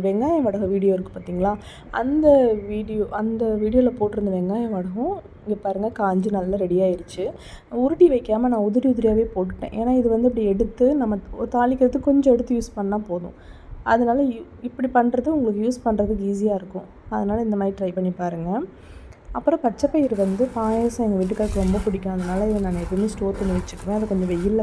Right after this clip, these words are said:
காய வச்சிடலான்னு எடுத்து காய வச்சிட்டு இருந்தேன். அப்புறம் எங்க வீட்டுக்கு இது ரொம்பவே தேவைப்படும், அதனால வந்துட்டு இந்த பேப்பர் டிஷ்யூ ரோல் இருக்கு பார்த்தீங்களா, சாரி, டிஷ்யூ ரோல் இல்லை, டிஷ்யூ பேப்பரு, அதை எடுத்து நான்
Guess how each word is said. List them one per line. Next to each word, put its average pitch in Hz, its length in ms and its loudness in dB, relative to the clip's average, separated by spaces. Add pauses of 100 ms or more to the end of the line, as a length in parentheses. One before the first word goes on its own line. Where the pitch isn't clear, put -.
காய 185 180 -2
வச்சிடலான்னு 180 540 -2 (440)
எடுத்து 190 260 -4 (100)
காய 190 180 -4
வச்சிட்டு 185 360 -6
இருந்தேன். 175 340 -4 (1120)
அப்புறம் 302 340 -2
எங்க 240 120 2
வீட்டுக்கு 214 340 0
இது 220 160 2
ரொம்பவே 190 420 4 (120)
தேவைப்படும், 202 520 0 (1040)
அதனால 233 440 4
வந்துட்டு 220 420 4
இந்த 214 240 2
பேப்பர் 208 380 2 (260)
டிஷ்யூ 214 320 -4
ரோல் 208 160 0
இருக்கு 190 220 -4
பார்த்தீங்களா, 185 420 0
சாரி, 180 260 0
டிஷ்யூ 214 240 0
ரோல் 190 240 2
இல்லை, 220 220 0
டிஷ்யூ 226 260 -6
பேப்பரு, 190 320 -2 (460)
அதை 214 220 4
எடுத்து 214 280 0 (120)
நான் 220 160 0